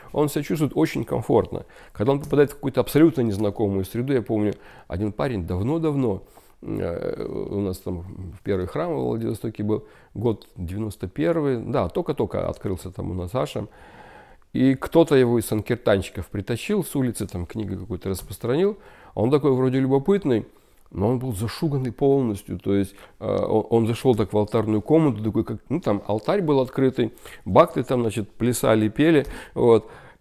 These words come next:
Он так стоял вообще у двери, так на всякий случай, чтобы если бежать, чтобы, так сказать, <laughs> уже недалеко было до двери. Он там стоял так в уголке <laughs> недалеко от двери и так вообще испуганными такими глазами, как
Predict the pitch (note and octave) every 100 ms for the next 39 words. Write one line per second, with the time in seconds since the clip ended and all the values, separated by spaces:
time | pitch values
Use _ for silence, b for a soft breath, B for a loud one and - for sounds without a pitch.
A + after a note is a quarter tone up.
0 | - D3 A#2 - - C3 E3 G3 D#3 C3
1 | B2 - A#2+ A2+ C3+ G#2 F#2+ G2 G#2+ G#2+
2 | G2 - D3+ B2 G2 G#2+ G2 - F#2 A#2
3 | A#2+ C#3+ - - - G2 - F#2+ G2 G2+
4 | C3 B2+ D3 B2+ C3+ F3+ - B2+ - A#2+
5 | A#2 B2 A2+ A#2 G#2+ - B B B -
6 | - D#3+ C#3 B2 C#3 E3 A#2+ - A#2 B2+
7 | C3 C3 - A2+ C3 - A#2+ A#2+ G#2 B2
8 | - B B - - - C3+ - C#3+ B2
9 | B B B - - B2+ - - D#3+ C3+
10 | B2+ C#3 A#2+ - B2 A#2+ G#2 B2+ C3 F#3
11 | D3 -